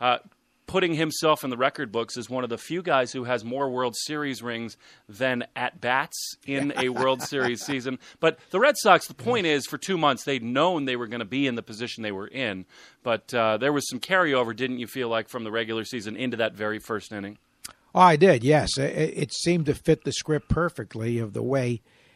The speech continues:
Speaker 2: that, uh, the regular season had gone. And, uh, after it almost got away, you started to feel uneasy because it should have been an easy victory, and it was anything but that. And, of course, then Game Two came along, the Yankees win,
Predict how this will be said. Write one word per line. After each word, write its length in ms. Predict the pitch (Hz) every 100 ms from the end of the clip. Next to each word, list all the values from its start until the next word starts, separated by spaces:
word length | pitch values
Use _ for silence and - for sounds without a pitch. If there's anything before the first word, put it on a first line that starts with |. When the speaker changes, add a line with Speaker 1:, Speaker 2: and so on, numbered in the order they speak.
| _
Speaker 2:
that, 420 | 127 120 113 -
uh, 140 | 123 113
the 120 | 113
regular 440 | 110 139 131 123
season 540 | 113 135 131 110 117 117 _ _
had 280 | - 135 113
gone. 560 | 139 190 170 117 151 156 _ _ _
And, 640 | - 139 139 139 139 139
uh, 340 | 135 131 131 131 - _ _ _ _ -
after 340 | 175 196 180
it 60 | 165
almost 380 | 196 202 156 -
got 200 | 165 151
away, 600 | 139 180 240 165 143 135 _ _ _ _ -
you 120 | 143
started 380 | - 160 170 135
to 60 |
feel 400 | 120 156 156 139
uneasy 540 | 127 127 202 196 120 117
because 480 | 123 - 131 120 -
it 120 | - -
should 240 | - 269
have 100 | 214
been 160 | 139 127
an 80 |
easy 320 | 131 226 180 127
victory, 500 | 107 113 - 139 143
and 80 |
it 40 | 123
was 180 | 117 123
anything 480 | 151 143 127 110 95
but 260 | 160 180
that. 360 | - 98 73 - _ _ _
And, 120 | 139
of 80 | 139
course, 240 | - 151 131
then 180 | 160
Game 240 | 147 147 127
Two 160 | 220
came 260 | 240 156 143
along, 300 | 135 139 143
the 80 | 123
Yankees 500 | 127 151 - 131 123
win, 420 | 185 185 139 160